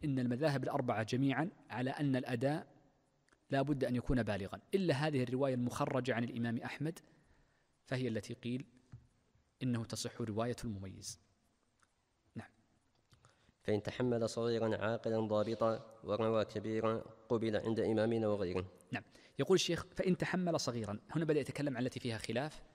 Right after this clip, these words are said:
Speaker 1: وهي قضية تحمل الصغير للرواية. قال: "فإن تحمل صغيرا"، يعني دون البلوغ،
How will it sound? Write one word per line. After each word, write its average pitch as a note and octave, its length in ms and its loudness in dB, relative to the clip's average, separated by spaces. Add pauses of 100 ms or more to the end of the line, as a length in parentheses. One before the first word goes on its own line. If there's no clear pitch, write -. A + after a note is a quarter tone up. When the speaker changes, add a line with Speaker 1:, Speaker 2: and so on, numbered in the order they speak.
(200)
Speaker 1:
وهي A#2+ 140 0
قضية C3+ 400 -2 (480)
تحمل C#3 360 -2
الصغير B2 520 -4 (720)
للرواية. A#2+ 1300 -2 (640)
قال: E3 180 4
"فإن F#3 220 -2
تحمل C#3+ 420 2
صغيرا"، A#2+ 420 -2 (1300)
يعني C#3 240 4
دون D3+ 180 2
البلوغ، A#2 380 2